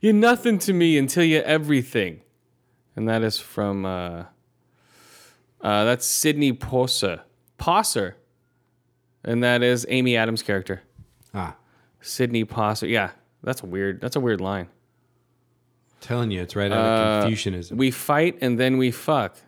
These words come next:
Speaker 1: That's our thing." That's Jennifer Lawrence's character. Uh, "Daddy's a sick son of a bitch." <laughs> Like, take everything out of context. "The whole thing is racist."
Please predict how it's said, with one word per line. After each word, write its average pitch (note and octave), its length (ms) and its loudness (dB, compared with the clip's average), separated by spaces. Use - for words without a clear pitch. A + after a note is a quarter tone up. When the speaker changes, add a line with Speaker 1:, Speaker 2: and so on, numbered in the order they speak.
Speaker 1:
That's B2+ 260 -2
our C#3+ 120 2
thing." D#3 340 -4
That's C3 200 0
Jennifer B2 340 0
Lawrence's B2 420 0
character. A#2 840 2
Uh, G2+ 880 0
"Daddy's G#2+ 300 0
a G2+ 40 -6
sick - 280 -2
son B2+ 200 2
of A2 100 -4
a G#2+ 40 -2
bitch." - 800 -2
<laughs> D4+ 1120 0
Like, C#3 180 0
take D#3 140 0
everything A#2+ 360 2
out A#2 100 2
of G#2 100 -4
context. G2+ 600 -6
"The B2 100 -2
whole C#3+ 220 2
thing C#3 220 0
is A#2 160 0
racist." F#3 920 0